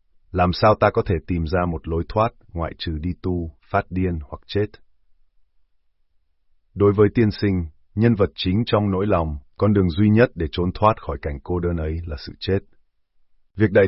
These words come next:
tướng Maresuke Nogi, người đã đánh bại quân Nga năm một nghìn chín trăm lẻ năm ở Port Arthur và Mukden, tự vẫn được nhắc đến trong phần hai và ba của Nỗi lòng, hiển nhiên mang vài ý nghĩa đối với độc giả, và ý nghĩa ấy sẽ giúp độc giả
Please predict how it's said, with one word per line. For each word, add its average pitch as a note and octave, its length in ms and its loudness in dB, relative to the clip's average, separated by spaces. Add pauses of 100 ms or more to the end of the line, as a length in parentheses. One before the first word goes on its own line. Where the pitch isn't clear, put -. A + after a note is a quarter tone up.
tướng G#2 260 4
Maresuke G2 720 4
Nogi, F2+ 460 0 (360)
người F#2+ 140 -2
đã F#2+ 100 2
đánh G#2 200 2
bại F#2 220 4
quân F#2+ 200 -2
Nga F2+ 240 0
năm F2 180 -2
một E2 180 -6
nghìn E2 240 -4
chín F2+ 240 -4
trăm F#2+ 260 0
lẻ D2+ 200 -4
năm E2 180 -4
ở D2+ 40 -8
Port F2 420 -6
Arthur E2+ 480 -4 (320)
và D#2 100 -6
Mukden, E2+ 580 -4 (720)
tự G2+ 180 0
vẫn G2+ 220 2
được A2+ 180 -2
nhắc G2+ 200 0
đến F2+ 260 -2
trong F#2 220 -2
phần D#2+ 160 -6
hai F2+ 300 -2
và D2+ 140 -8
ba E2 320 -2
của D#2 100 -12
Nỗi D#2 220 -8
lòng, D2+ 300 -8 (580)
hiển F#2 160 0
nhiên G2+ 220 4
mang F#2+ 280 2
vài E2+ 140 -2
ý D#2+ 140 -6
nghĩa F2+ 320 -2
đối E2 220 -4
với E2 140 -4
độc E2+ 120 -4 (100)
giả, C#2+ 320 -8 (760)
và F#2+ 100 0
ý G#2 140 2
nghĩa B2+ 180 4
ấy G#2 280 2
sẽ - 160 -6
giúp C#3+ 220 -4
độc G#2+ 140 0 (100)
giả D#2+ 160 -2